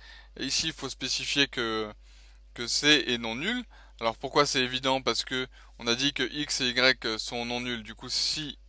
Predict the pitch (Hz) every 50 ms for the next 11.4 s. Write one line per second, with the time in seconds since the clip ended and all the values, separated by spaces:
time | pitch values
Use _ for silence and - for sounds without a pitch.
0 | - 120 120 117 110 - - - 139 135 - - - 117 117 127 147 160 180 -
1 | - - - - - - - - - - 120 117 120 120 123 123 120 - - 117
2 | - - 147 147 131 - - 127 123 139 151 160 165 147 123 113 110 107 107 113
3 | 117 135 143 - - 123 120 110 - 120 120 120 117 113 107 104 - - - -
4 | - - - - - - 117 120 120 120 117 110 117 117 - - 139 143 147 139
5 | - - 143 135 - - 143 131 - - 143 139 131 - - - 135 131 - -
6 | 120 113 - - - 139 131 131 127 - - - - - - - - - - -
7 | - - - - 113 113 113 - - 113 107 107 104 104 101 104 113 131 139 131
8 | 127 139 175 226 247 254 - - - - - - - - - - - - - -
9 | - - - - - - - - - - - - - - - - - - - -
10 | - - - - - - - - - - - - - - 139 131 - - - 123
11 | 117 113 110 107 113 135 170 233